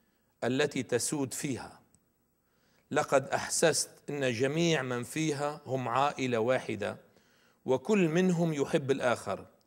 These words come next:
فأحببت أن أكون جزءا من هذه العائلة التي تحب الرب. هي شهادة حسنة، مش هيك؟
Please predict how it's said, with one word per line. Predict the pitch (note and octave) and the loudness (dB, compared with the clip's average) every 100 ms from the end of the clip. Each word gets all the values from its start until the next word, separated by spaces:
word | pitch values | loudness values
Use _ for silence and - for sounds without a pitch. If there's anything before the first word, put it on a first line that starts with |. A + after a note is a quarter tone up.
| _ _ _ _ _ | _ _ _ _ _
فأحببت | - E3+ - E3 - C#3 E3+ D3+ - | -4 -2 0 -2 2 4 4 2 -6
أن | C3+ - | -6 -4
أكون | C3 - F3 E3+ C3 | -6 -2 0 2 0
جزءا | D3 F3 B2 A#2 A#2 | 0 0 -2 -6 -6
من | A#2+ A#2+ | -6 -6
هذه | A#2 D3+ C#3+ A2 G#2 G#2+ | -6 -2 0 0 -4 -4
العائلة | G#2+ B2 C3+ B2+ B2+ B2 C3 _ _ _ A2 | 0 0 0 -2 -4 -4 -10 _ _ _ -8
التي | A2+ A#2 A2+ A2 | -6 -6 -8 -12
تحب | G#2+ - G#2 | -10 -10 -10
الرب. | G#2+ G2+ F2+ _ _ _ | -10 -10 -14 _ _ _
هي | A2 G#2+ | -12 -6
شهادة | C3 C#3 B2+ | -2 -2 -2
حسنة، | D#3+ E3 G#2 F2+ | -6 -4 -6 -8
مش | F#2 - | -12 -8
هيك؟ | C3 G3+ | -6 -6